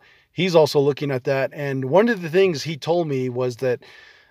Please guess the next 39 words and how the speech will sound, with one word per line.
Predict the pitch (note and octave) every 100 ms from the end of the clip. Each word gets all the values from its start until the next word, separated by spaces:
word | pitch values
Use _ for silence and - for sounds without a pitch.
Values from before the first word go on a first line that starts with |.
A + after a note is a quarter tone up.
| _ _
some | - - F3+
of | F3+
the | C#3
guys | D3+ E3+ E3+
are | C3
starting | - D#3 D#3+ D3+
to |
get | C3 D3+
together. | C#3 C#3+ D#3 C#3+
They're | C#3
like, | C#3 C3+
"Yeah, | G#3 F3
let's | D3+ -
go | F#3+
do | D#3
this | F#3 C#3
car | - F#3+
club." | - D3 A#2+
And | A#2 C3+ B2+
I |
was | B2
like, | A#2 A#2
"Oh, | G3+
shit." | F3+ - B3 G#3+
I |
was | A#2+
like, | A#2
"All | D3+
right, | G3 E3
cool, | A3+ G#3+
man. | F3+ F#3
Yeah, | F3 F3+
go | C#3+ F3
do | D#3+
your | F3+ F3
thing, | - C3+ A#2
you | A#2+
know, | B2+ C3
and, | A#2+